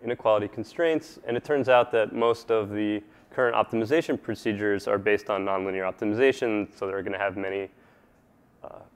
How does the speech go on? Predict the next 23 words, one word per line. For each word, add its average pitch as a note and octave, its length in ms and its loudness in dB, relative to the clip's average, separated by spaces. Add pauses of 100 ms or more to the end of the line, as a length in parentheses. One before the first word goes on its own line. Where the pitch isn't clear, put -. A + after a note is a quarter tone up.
(160)
multiple G#2 360 0
restarts G2+ 640 -4
and F2+ 300 -14
things F#2+ 240 -4
like F2 160 -6
that F2+ 200 -2
to - 80 -12
deal F#2 240 -4
with F2+ 140 -8 (160)
the F#2+ 100 -8
local G2 460 -6 (180)
optima - 400 -8
problem. - 440 -4 (1600)
But D3 180 10
it C#3 100 2
turns C#3+ 300 6
out B2 240 8
that A2 160 6
there's A2 220 2
an G#2 180 4
extremely C#3 480 4
simple, A#2 640 0 (1400)
um, F#2 400 -10